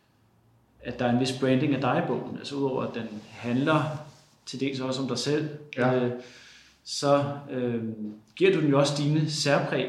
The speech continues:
Speaker 1: altså det, som du, øh, alligevel også, øh, har gjort dig kendt som, altså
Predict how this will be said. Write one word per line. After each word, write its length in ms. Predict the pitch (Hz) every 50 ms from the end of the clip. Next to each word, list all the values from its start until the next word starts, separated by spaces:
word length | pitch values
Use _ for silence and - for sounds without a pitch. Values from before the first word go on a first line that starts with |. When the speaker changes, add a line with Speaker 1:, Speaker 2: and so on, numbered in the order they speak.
| - - -
Speaker 1:
altså 140 | 123 117 120
det, 100 | 127 131
som 100 | 147 131
du, 320 | 127 139 131 131 131 131
øh, 180 | - 127 123 120 120 - - -
alligevel 340 | - 127 123 131 139 139 127
også, 260 | 127 120 - - - - - 139
øh, 140 | 131 131 127
har 120 | 113 120 120 -
gjort 180 | - 117 117
dig 100 | 120 113
kendt 240 | - - 143 135 143
som, 200 | - - 123 120 123 123 - -
altså 220 | - 120 120 120